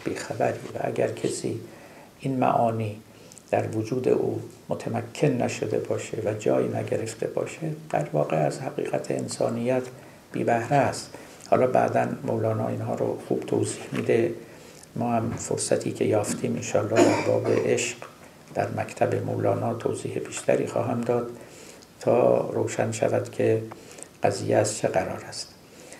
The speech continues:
بعد، اه، وقتی که مولانا صحبت از این کرد که از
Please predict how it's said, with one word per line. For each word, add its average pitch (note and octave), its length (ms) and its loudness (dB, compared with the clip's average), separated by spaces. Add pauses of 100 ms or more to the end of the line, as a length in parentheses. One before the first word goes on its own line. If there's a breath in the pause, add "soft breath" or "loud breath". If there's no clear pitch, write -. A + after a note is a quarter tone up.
(500 loud breath)
بعد، E3 440 4
اه، A2+ 420 6
وقتی - 360 0
که A2 460 0 (420)
مولانا A2 560 0 (760 loud breath)
صحبت A#2+ 420 2
از - 140 0
این A#2 140 -2
کرد A2 340 0
که - 240 0
از G#2 180 0